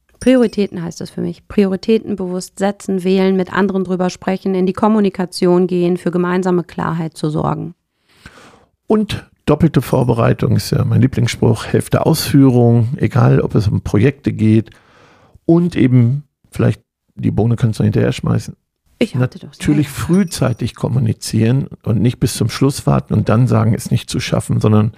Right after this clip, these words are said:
Speaker 2: ich habe ja so Rituale, dass ich dann sonntags gucke, was steht an, so dass man früh genug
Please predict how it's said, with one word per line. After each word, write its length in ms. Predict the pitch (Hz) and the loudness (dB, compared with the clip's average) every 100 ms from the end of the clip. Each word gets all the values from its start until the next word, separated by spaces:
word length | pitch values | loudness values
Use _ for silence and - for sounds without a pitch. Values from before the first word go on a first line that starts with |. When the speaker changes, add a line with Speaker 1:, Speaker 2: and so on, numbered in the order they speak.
| _ _ _ _ _ _ | _ _ _ _ _ _
Speaker 2:
ich 100 | - | -4
habe 100 | 143 | 0
ja 60 | 135 | 2
so 100 | 113 | 2
Rituale, 720 | 117 - 139 - 117 143 139 | 0 0 -2 0 2 4 4
dass 180 | 120 107 | 4 2
ich 160 | 104 - | 0 0
dann 340 | 117 113 101 | 2 4 4
sonntags 560 | 110 120 151 120 - - | 4 2 2 0 -2 -2
gucke, 300 | 135 - 123 | -2 0 0
was 140 | 110 | 0
steht 360 | - 135 113 - | 0 0 0 0
an, 420 | 113 131 127 135 _ _ _ - | 2 4 4 0 _ _ _ -4
so 400 | 120 123 139 - _ - | 2 4 4 0 _ -4
dass 200 | 127 - | -2 0
man 140 | 117 110 | 0 0
früh 220 | - 156 | 0 0
genug 420 | 127 120 120 - | 4 4 2 -2